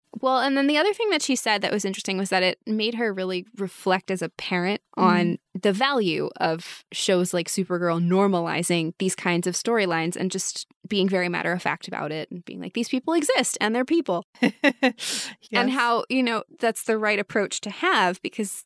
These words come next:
Speaker 1: then you don't give kids weird baggage about it. Uh, <laughs>
Speaker 2: <laughs> Yeah.
Speaker 1: I mean, and so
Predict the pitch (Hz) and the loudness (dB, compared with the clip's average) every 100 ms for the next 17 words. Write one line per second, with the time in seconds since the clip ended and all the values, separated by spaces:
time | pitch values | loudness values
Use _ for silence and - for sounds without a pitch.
0 | _ - 208 214 214 - 196 196 - 202 | _ 0 0 2 -2 -2 -2 -2 0 -2
1 | 175 180 226 185 208 196 151 - 131 - | -2 -4 -2 0 0 0 -4 -6 -6 -8
2 | _ _ - - - 233 - 233 240 254 | _ _ -6 -4 2 2 2 4 6 6
3 | 262 - 277 - - - 220 180 202 - | 4 2 0 -2 -14 -8 -4 -2 -4 -14
4 | - - _ _ - 247 247 233 - 240 | -6 -6 _ _ -2 0 2 2 2 0
5 | - 247 | 0 -2